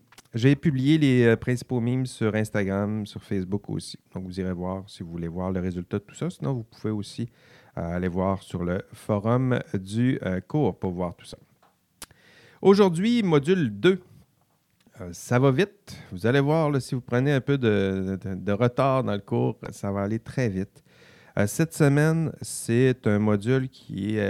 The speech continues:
euh, à peu près consacré essentiellement, là, je dirais, à l-, à l'acquisition de, des notions de base ou d'un vocabulaire de base. Là, on passe à travers certains, euh,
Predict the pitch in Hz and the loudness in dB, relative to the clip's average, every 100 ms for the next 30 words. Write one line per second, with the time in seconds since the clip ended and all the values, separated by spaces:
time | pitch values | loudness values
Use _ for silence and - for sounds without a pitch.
0 | 95 92 95 123 - 214 139 123 - 107 | -2 -4 -6 -8 -8 -8 -6 -6 -4 -8
1 | - - 139 131 170 160 123 117 127 135 | -8 -8 -6 -4 -4 -2 -2 0 -2 -2
2 | 104 - 98 110 104 101 - 98 98 - | -4 -4 -2 0 0 -2 -6 -6 -6 -8
3 | 107 95 - 117 131 110 92 - - - | -10 -10 -6 -4 -2 0 -2 -2 -16 -20
4 | - - _ _ - - 113 117 123 113 | -20 -20 _ _ -20 2 4 6 6 4
5 | 147 147 127 113 104 117 123 104 95 92 | 0 2 4 6 4 2 0 -2 0 0
6 | 98 131 151 127 110 110 117 104 92 87 | 0 -2 -2 -2 2 2 2 -2 -2 -6
7 | 90 98 98 92 - 113 127 - - 98 | -6 -12 -10 -12 -8 -8 -8 -10 -8 -6
8 | 104 107 - - 98 _ - 120 123 110 | -4 -6 -10 -12 -12 _ -6 -4 -2 -2
9 | 98 | -2